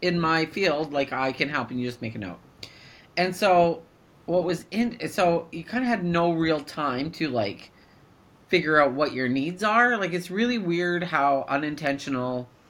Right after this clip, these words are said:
intentionality can be. You think you're being intentional, but you really have no intention. So the,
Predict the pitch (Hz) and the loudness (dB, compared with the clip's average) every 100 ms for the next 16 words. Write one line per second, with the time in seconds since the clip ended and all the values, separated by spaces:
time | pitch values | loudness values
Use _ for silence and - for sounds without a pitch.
0 | _ 127 120 135 123 135 123 110 127 127 | _ -8 -2 -2 -2 -4 -2 -2 -2 -4
1 | 120 117 110 127 139 117 135 123 120 120 | -2 0 0 0 -2 -2 -4 -2 0 0
2 | 110 120 120 139 135 120 101 117 117 110 | 0 -2 -4 -2 0 -2 -2 -2 0 2
3 | 110 110 107 107 110 113 160 - - - | 0 0 -2 -4 -6 -6 -6 -8 -16 -20
4 | - - - - - 226 202 196 - - | -20 -20 -20 -20 0 6 6 6 -2 -10
5 | 165 | -6